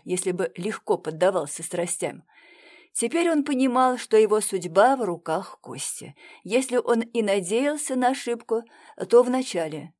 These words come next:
теперь уже нет. Он, должно быть, верил, что заметит любую угрозу издалека, но опасность подкралась неожиданно. Андрей отложил бумаги и устало откинулся на спинку кресла.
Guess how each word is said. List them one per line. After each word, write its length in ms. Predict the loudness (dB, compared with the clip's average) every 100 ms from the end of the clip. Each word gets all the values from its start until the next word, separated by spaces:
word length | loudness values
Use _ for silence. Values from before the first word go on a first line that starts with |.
| _
теперь 400 | -6 -4 -4 -4
уже 220 | -6 -8
нет. 320 | -8 -12 -16 _ _ _ _ _ _
Он, 300 | 4 6 6
должно 400 | 4 4 4 0
быть, 180 | 0 -2
верил, 560 | -6 2 4 4 2 -4
что 320 | -4 -2 0
заметит 640 | 2 2 2 0 -2 -4
любую 500 | -4 -2 0 0 0
угрозу 480 | -2 4 6 6 4
издалека, 800 | 0 -2 0 0 0 2 2 2 _ _ _ -8
но 260 | 0 0 2
опасность 840 | -2 4 4 4 2 -6 -8 -8
подкралась 800 | -6 -6 -6 -4 -4 -4 -8 -8
неожиданно. 720 | -8 -8 -8 -12 -12 -14 -16 _ _ _ -20 -20 -14 0
Андрей 440 | 2 2 2 2
отложил 560 | 2 4 4 2 -2 0
бумаги 500 | 0 2 0 0 -6
и 200 | -2 -4
устало 440 | -2 -2 -2 -2
откинулся 520 | -4 -6 -6 -8 -10
на 140 | -10 -10
спинку 440 | -10 -10 -10 -14
кресла. 500 | -12 -10 -10 -12